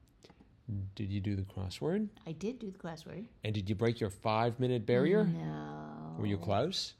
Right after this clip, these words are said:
Speaker 2: Nope.
Speaker 1: Hmm. How long did it take you?
Speaker 2: It took me seven twenty-four.
Speaker 1: Took me six fifty-nine.
Speaker 2: I had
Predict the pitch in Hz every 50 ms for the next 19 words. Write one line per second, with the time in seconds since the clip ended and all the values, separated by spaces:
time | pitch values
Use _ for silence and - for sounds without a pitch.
0 | _ - _ _ - - 180 220 240 247 - - - _ _ 127 127 120 104 92
1 | 85 80 - - _ - - - 113 113 113 107 95 - 127 127 - - - -
2 | - _ _ _ _ _ _ _ _ - _ _ _ - - - - 165 - -
3 | - 160 160 160 - - - - 175 170 170 185 190 196 202 208 202 - - 175
4 | 160 160 180 180 - - - 156 - - - - 107 - - - _ _ _ -
5 | _ _ _ - - _ - _ - 131 120 - 123 120 113 98 - - - 185
6 | 185 - - - - 190 160 - - 156 143 127 110 101 92 82 - - 95 -
7 | - _ - _ _ _ _ _ _ _ _ _ - 196 180 190 233 254 247 196
8 | 202 196 185 -